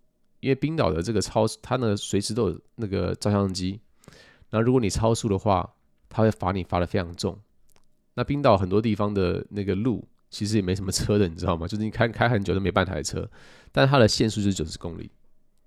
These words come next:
你没有办法超速，你一超速，你可能拍照，拍照它罚你一张可能就是两万三万台币在罚，他完全没跟你开玩笑的，所以我也不敢超速，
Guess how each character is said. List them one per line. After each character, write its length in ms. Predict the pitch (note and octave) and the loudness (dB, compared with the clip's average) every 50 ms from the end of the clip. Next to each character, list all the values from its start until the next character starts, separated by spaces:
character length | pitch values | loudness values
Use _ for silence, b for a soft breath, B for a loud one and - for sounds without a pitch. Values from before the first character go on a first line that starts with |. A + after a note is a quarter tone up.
| _ _ _ _ _ | _ _ _ _ _
你 100 | G2 G2 | -4 0
没 100 | G#2+ A#2 | 2 2
有 40 | A2+ | 2
办 100 | A#2 G#2 | 2 -2
法 120 | F2 D#2 | -2 -4
超 200 | F2 G2 F#2+ D#2+ | -4 -4 -4 -4
速， 200 | D#2+ - - - | -4 -6 -8 -6
你 80 | F2+ F#2+ | -2 0
一 100 | A2+ C3 | 0 2
超 220 | B2 A2 A2+ A2 | 2 2 2 2
速， 260 | G#2+ - A#2 F#2 - - - - - - | 2 2 -2 -4 -4 -8 -14 -20 -18 -8
你 140 | - G2 G2+ | -6 -4 -2
可 80 | - | -2
能 100 | F#2 E2+ | -2 -2
拍 220 | F2 - F#2+ E2 E2+ | -2 -4 -2 -2 0
照， 280 | - G2+ F2 - - - b b b b b b b b - - | 0 0 -2 -2 -6 -10 b b b b b b b b -4 4
拍 120 | - C3+ | 6 8
照 160 | C3+ C#3+ A#2+ | 10 10 8
它 160 | G#2+ G#2+ B2 A#2 | 8 8 6 4
罚 200 | - - - F#2 | 6 6 4 4
你 100 | F#2+ F#2 | 4 2
一 140 | E2+ - A#2 | 0 -2 -2
张 200 | G#2+ A2+ G#2 G#2 | 0 0 0 0
可 80 | G2+ F#2+ | -2 -4
能 120 | E2+ D#2+ | -6 -4
就 80 | E2+ F2+ | -4 -4
是 300 | F#2 F2+ F2+ E2+ - - _ _ _ _ _ _ _ _ _ | -4 -2 -4 -4 -6 -8 _ _ _ _ _ _ _ _ _
两 180 | - F#2 E2 E2 | -6 -4 -4 0
万 160 | E2+ F#2+ F#2 | 2 2 2
三 200 | F2 - F#2 F2 | 2 2 0 2
万 120 | F2 F2 E2 | 2 0 0
台 160 | E2+ - D#2+ | -2 -4 -4
币 140 | D#2+ D#2+ D#2 | -6 -4 -4
在 100 | D2+ D#2+ | -4 -6
罚， 300 | E2+ - - - - - - _ _ _ _ _ | -6 -8 -10 -10 -12 -16 -20 _ _ _ _ _
他 160 | - - G2+ - - _ _ - - | -4 -2 -2 -2 -2 _ _ -12 -4
完 140 | - F2+ F#2 | -2 0 0
全 80 | F#2+ | 0
没 120 | F#2 F#2 F2+ | 0 0 0
跟 80 | F2+ | 0
你 60 | F2 | -2
开 120 | E2+ F2 F2 | -2 -4 -4
玩 160 | D#2+ D2+ D#2 | -4 -4 -6
笑 240 | - - - - - | -6 -6 -6 -6 -6
的， 180 | - - G#2+ - _ | -10 -12 -14 -16 _
所 160 | - - G#2+ | -2 2 4
以 200 | G#2 G2+ F2+ - b b b b b b _ | 4 4 4 0 b b b b b b _
我 100 | D3+ F3+ | 4 4
也 80 | G#3+ | 6
不 60 | A3+ | 6
敢 120 | D#3+ B2 G2+ | 4 4 2
超 240 | - G#2+ G#2 G#2 G#2 | 4 4 4 6 4
速， 240 | G2+ - A2 F2+ | 4 2 0 -2